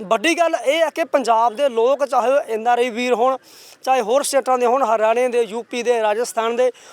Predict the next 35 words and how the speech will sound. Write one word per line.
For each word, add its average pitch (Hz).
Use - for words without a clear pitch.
ਉਹ 294
ਵੀ 349
ਜਿਹੜੇ 330
ਵੀਰ 262
ਹੈਗੇ 294
ਆ 311
ਪੰਜਾਬ 240
ਦੇ 285
ਕਿਸਾਨਾਂ 254
ਦੇ 254
ਨਾਲ 240
ਮੋਢੇ 254
ਨਾਲ 302
ਮੋਢਾ 285
ਲਾ 269
ਕੇ 226
ਖੜੇ 214
ਆ। 233
ਔਰ 277
ਵੱਡੀ 262
ਬੇਨਤੀ 320
ਖਾਲਸਾ 285
ਜੀ 302
ਨੇ 311
ਕੀਤੀ 262
ਹੈ 302
ਕਿ 302
ਅਸੀਂ 294
ਬੇਨਤੀ 247
ਕਰਦੇ 247
ਹਾਂ 285
ਕਿ 285
ਇਸ 269
ਵਾਰ 277
ਜਿਹੜੇ 277